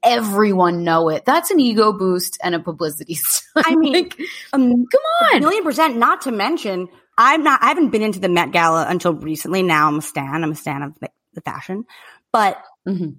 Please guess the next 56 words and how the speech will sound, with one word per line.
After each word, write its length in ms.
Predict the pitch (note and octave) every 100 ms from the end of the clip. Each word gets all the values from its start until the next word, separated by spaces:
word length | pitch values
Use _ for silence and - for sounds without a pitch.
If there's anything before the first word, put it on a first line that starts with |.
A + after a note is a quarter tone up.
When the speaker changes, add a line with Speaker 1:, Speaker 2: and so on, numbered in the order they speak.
| _ -
Speaker 2:
in 140 | C#4
all 260 | B3+ A#3+ D4+
of 100 | D4
the 80 | D4+
pre-show 1160 | - - A3 A#3 C4 B3+ _ _ - A3 G3+ G3+
coverage, 640 | - F3 F3 A#3 B3+ - -
I 80 | G3+
couldn't 460 | - - C4+ B3+ D4
stop 300 | - A#3 A3+
seeing 340 | - G#3 G#3
photos 680 | - F3+ F3+ G3 G#3+ A#3 - - - _ -
of 300 | G3 F3 -
Katy 320 | A3+ G#3+ A3
Perry 300 | G#3 F#3+ F#3+
dressed 320 | F3+ F3+ F3
like 140 | F#3 F#3+
a 60 |
hamburger 600 | E3 F3+ E3+ F3 F3 F3
and 200 | E3+ E3+
a 40 | D#3+
chandelier. 840 | - E3+ E3+ D#3+ D3+ D3+ B3+ - _ _ _ _
Okay. 420 | F#3 F#3 E3 A#3+ - - -
Speaker 1:
Hate. 360 | F#3 D3 B2+ -
Speaker 2:
Which 180 | C4 A#3
Speaker 1:
Yeah. 160 | F#3+ B3+
Speaker 2:
I 40 | -
think 160 | F4+ D#4+
that 120 | C#4
was 120 | A3
the, 200 | A3 G3 A#3+
I 60 | C4
mean, 100 | B3+
it 60 | A#3
was 100 | G3
basically 440 | C#4 C#4+ B3 A3+
like, 200 | G#3 F#3+ -
she 180 | - A3+
was 160 | G#3+
like 160 | G#3 G#3
a 60 |
butt 240 | F#3+ G#3 G#3
of 160 | G3
the 80 | F#3+
joke 300 | E3 F#3+ F3
that 80 | G3+
we 100 | G3
were 80 | F3
still 220 | - F#3+
telling 280 | G3 F3 F3+
from, 120 | F3
I 80 | E3+
guess, 180 | F#3 F3
twenty 240 | G3 F3+
seventeen 420 | F3 E3+ E3 B3
or 80 | B3
whatever. 320 | A3+ F#3 F3